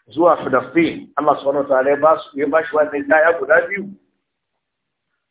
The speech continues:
domin ya ba shi tukunci akan gwagwarmayar da ya sha a baya.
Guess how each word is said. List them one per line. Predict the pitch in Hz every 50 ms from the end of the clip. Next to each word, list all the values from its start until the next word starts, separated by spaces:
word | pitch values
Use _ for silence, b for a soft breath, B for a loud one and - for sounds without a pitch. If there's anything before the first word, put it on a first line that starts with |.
| _
domin | 98 101 117 117 120 135 151 151 156 156 139 120
ya | 113 104
ba | - 127 131 147
shi | 147 - - -
tukunci | - 135 - - 147 156 151 143 - - 127 127 - -
akan | - 107 - - 143 131 120 - -
gwagwarmayar | - 160 156 135 135 120 110 110 120 127 127 120 107 - - _
da | _
ya | 98 107 107 104 -
sha | - 113 110
a | - - 101 -
baya. | - - 78 - - - - _ _ _ _ - - -